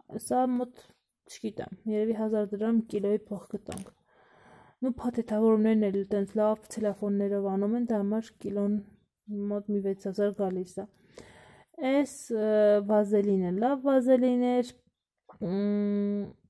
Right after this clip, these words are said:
հոտը լավն է, տեքստուրան լավն է, լավ խոնավացնում է, ինձ դուր է եկել շատ։ Եվ սա, ը,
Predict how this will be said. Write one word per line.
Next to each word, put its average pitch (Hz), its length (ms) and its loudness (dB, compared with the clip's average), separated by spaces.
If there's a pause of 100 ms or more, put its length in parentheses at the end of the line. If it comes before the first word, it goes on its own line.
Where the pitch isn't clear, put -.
(100)
հոտը 214 380 -2
լավն 247 460 0
է, 247 40 0 (140)
տեքստուրան 196 640 -4
լավն 240 340 0
է, 233 120 0
լավ 202 260 -2
խոնավացնում 202 880 -4
է, 247 60 2 (720)
ինձ 254 160 -4
դուր 214 220 4
է 185 60 -4
եկել - 320 -8
շատ։ - 260 -10 (540)
Եվ 320 280 0
սա, 214 260 4 (360)
ը, 214 160 2